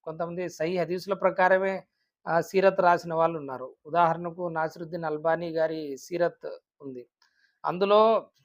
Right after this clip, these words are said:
అన్ని సంఘటనల గురించి చర్చించి ఈ ఫలానా సంఘటనలో ఈ హదీసుల ప్రకారం లేదు, ఈ సహీ హదీస్ ప్రకారం ఇది ఉంది అని ఈ విధంగా చర్చించుకుంటూ పోయినటువంటి పుస్తకాలు కూడా ఉన్నాయి. కాబట్టి ఇది సీరత్ పుస్తకాల గురించి. మీరు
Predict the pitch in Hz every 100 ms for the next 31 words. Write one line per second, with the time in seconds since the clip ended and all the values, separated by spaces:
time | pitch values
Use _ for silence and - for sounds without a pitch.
0 | - 143 175 175 175 185 196 190 190 196
1 | 190 180 175 - - 202 190 254 277 285
2 | - 170 165 160 160 165 165 - 165 175
3 | 180 180 190 190 - 160 151 143 160 175
4 | 165 165 156 165 165 165 180 202 - _
5 | _ _ - 151 170 185 190 190 180 190
6 | 170 180 170 160 180 202 202 220 202 196
7 | 208 208 214 208 170 196 175 170 170 170
8 | 170 165 156 151 151 - - 139 135 131
9 | 160 220 139 113 _ _ _ _ _ _
10 | - 196 196 220 190 226 123 - _ _
11 | _ _ - 180 180 175 _ 147 160 156
12 | 156 156 165 160 208 _ _ _ _ -
13 | 156 190 196 165